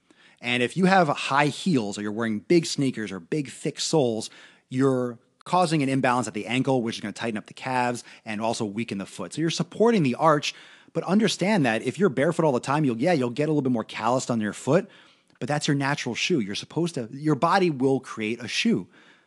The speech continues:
If you work with your hands all the time, you'll get calluses. Your body creates gloves. Like, your body will adapt. Your body adapts by creating more rough surface on the skin so it doesn't get hurt. You know, native tribes, you know, they're walking through the woods all the time.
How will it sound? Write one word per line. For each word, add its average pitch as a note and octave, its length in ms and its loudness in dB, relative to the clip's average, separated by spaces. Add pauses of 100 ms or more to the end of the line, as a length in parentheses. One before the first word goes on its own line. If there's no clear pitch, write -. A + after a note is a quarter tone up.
(360)
If B2+ 120 -8
you C3 120 2
work C3+ 220 4
with D#3 100 2
your C#3+ 60 2
hands F3 220 4
all B2+ 120 6
the - 40 -8
time, G#2+ 140 -4
you'll G#2 80 -2
get B2 120 -4
calluses. C3+ 400 -2
Your G#2 80 -6
body B2 220 0
creates C3+ 380 -2
gloves. A2+ 580 -4
Like, G#2+ 120 -10
your C3+ 80 -4
body F3 340 -2
will C#3 200 2
adapt. C#3 360 -2
Your A2 80 -4
body C3 200 2
adapts A#2+ 400 -4
by G#2+ 160 -4
creating G#2+ 340 -4
more G#2+ 220 -4
rough F#2+ 260 -6
surface F3+ 360 -4
on G#2+ 60 -6
the G#2 80 -6
skin D3 360 0 (280)
so F#2+ 280 -10
it F#2+ 80 -10
doesn't G2 260 -8
get F#2+ 160 -10
hurt. - 360 -6 (600)
You F#2+ 80 -10
know, F#2 100 -8
native A#2+ 340 0
tribes, C#3+ 640 0
you B2 80 -10
know, A2 100 -4
they're G#2+ 100 -4
walking A#2+ 280 -2
through B2+ 100 -6
the A#2 80 -2
woods F3+ 280 0
all B2+ 120 2
the A2 60 0
time. A2+ 340 -6